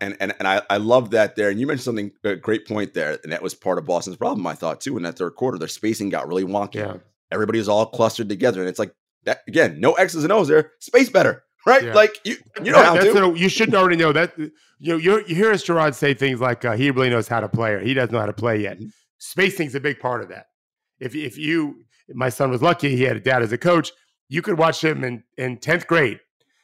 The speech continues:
Speaker 2: Feed, I have video of what, feed, feed the pinch post, immediately slide down,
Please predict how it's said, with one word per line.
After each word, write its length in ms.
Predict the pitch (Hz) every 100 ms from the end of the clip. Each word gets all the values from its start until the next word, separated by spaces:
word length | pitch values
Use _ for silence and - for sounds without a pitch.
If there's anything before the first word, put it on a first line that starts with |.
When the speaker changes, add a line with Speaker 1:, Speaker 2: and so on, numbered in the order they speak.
| _ _ _
Speaker 2:
Feed, 360 | - - 196 202
I 80 | 139
have 200 | 165 160
video 280 | 175 185 139
of 100 | 120
what, 220 | 135 135
feed, 320 | - 196 202 -
feed 180 | - 214
the 60 | 180
pinch 240 | 196 -
post, 420 | 190 190 185 - _ _ _ -
immediately 420 | 156 240 233 214
slide 500 | - 175 170 175 160
down, 340 | 160 170 180